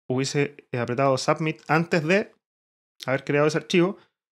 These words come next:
me hubiese, esto no se hubiese activado. Así que bueno, ya lo tenemos activo. Ya hemos solucionado varios problemas. Y ahora vamos a ver otras cosas.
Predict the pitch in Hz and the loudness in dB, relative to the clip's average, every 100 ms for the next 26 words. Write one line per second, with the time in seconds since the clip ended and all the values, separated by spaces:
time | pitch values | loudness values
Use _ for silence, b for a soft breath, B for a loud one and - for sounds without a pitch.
0 | _ _ 127 131 135 143 135 143 156 143 | _ _ -4 -4 -2 -2 0 -2 0 0
1 | 143 139 143 156 117 - _ _ _ - | 0 0 0 -4 -6 -8 _ _ _ -20
2 | b b b - 160 165 127 120 139 151 | b b b -6 2 4 4 4 4 4
3 | 143 147 135 - 214 226 226 - _ _ | 4 0 -2 -2 2 2 0 -8 _ _
4 | _ _ _ _ _ _ _ _ 131 135 | _ _ _ _ _ _ _ _ -2 4
5 | 139 139 127 120 - - - _ _ - | 4 4 0 -2 -8 -10 -14 _ _ -8
6 | 123 113 135 131 127 135 147 147 156 135 | -6 -4 -2 2 2 0 -2 0 0 0
7 | 165 _ _ _ _ _ _ _ _ _ | -6 _ _ _ _ _ _ _ _ _
8 | _ 131 143 175 160 170 180 202 - - | _ 4 6 8 8 6 4 0 -8 -16
9 | _ _ _ _ _ _ _ _ - 131 | _ _ _ _ _ _ _ _ -2 -2
10 | 143 - 160 147 - - - - - - | -2 -2 -2 -2 -6 -12 -12 -16 -16 -20